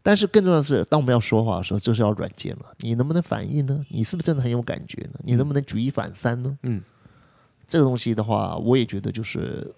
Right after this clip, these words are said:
Speaker 1: 当然我跟你说话，我就觉得非常愉快，因为你也知道吧，我是很爱讲话的。
Speaker 2: 对，我也很爱讲话。
Speaker 1: <laughs> 这，这，这，这废话。<laughs> 但是呢，我，我有时候觉得啊，身边的人有的时候非常有学问，或者他们也很有修养，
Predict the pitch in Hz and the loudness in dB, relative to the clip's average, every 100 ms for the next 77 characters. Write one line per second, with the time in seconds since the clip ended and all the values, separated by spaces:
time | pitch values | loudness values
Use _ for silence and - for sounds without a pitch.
0 | - 139 127 92 92 135 101 - - 104 | 2 4 4 0 0 0 0 -8 -2 0
1 | 107 95 - 95 95 92 - 113 - 104 | 0 -2 -4 -4 -4 -6 -8 -8 -4 -4
2 | 95 - - - 196 175 - - _ - | -6 -10 -6 0 2 2 -2 -20 _ -16
3 | - _ 135 127 117 104 92 104 - 92 | -16 _ 2 4 4 0 0 -2 -2 -4
4 | 98 92 - - - - - - 90 78 | -6 -10 -16 -14 -14 -14 -20 -6 -4 0
5 | 110 120 92 92 - - - 113 - - | 0 2 0 -4 -6 -12 -18 -20 -20 -20
6 | _ - - - - - - - - - | _ -6 -6 -6 -12 -8 -6 -6 -8 -8
7 | - 107 92 - - 95 95 - - 190 | -10 -10 -12 -16 -8 -6 -4 -4 0 6
8 | - 208 175 139 143 - - 135 135 175 | 8 10 10 10 8 8 4 4 0 0
9 | 185 165 151 220 208 202 165 151 107 104 | 0 2 4 4 6 6 6 6 6 4
10 | 90 53 - 131 156 196 208 131 123 117 | 2 0 2 6 8 8 6 6 6 6
11 | 110 - 123 202 220 196 123 127 131 - | 4 -2 -2 2 4 4 4 0 -6 -16
12 | - - 135 147 175 170 160 - 196 202 | -10 4 6 6 4 2 -2 2 2 2
13 | - 117 104 69 98 - - 107 117 131 | 0 0 0 -2 -4 -6 0 4 4 4
14 | 117 120 107 101 110 107 90 107 - - | 2 2 0 0 -4 -4 -4 -4 -6 -6
15 | - 104 104 | -2 -2 -2